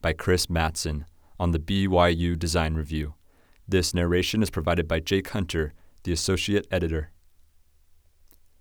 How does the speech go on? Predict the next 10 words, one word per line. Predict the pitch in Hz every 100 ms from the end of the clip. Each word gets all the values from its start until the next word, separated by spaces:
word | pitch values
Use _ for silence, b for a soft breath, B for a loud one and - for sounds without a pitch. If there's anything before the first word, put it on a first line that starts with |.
| _ - - _ -
On | 120 139
many | 180 175
campuses | 127 104 95 - 98 92
in | 95
the | 87
United | 87 85 82
States, | - 92 104 - -
it's | - -
Club | - 110 80
Rush, | 76 82 - -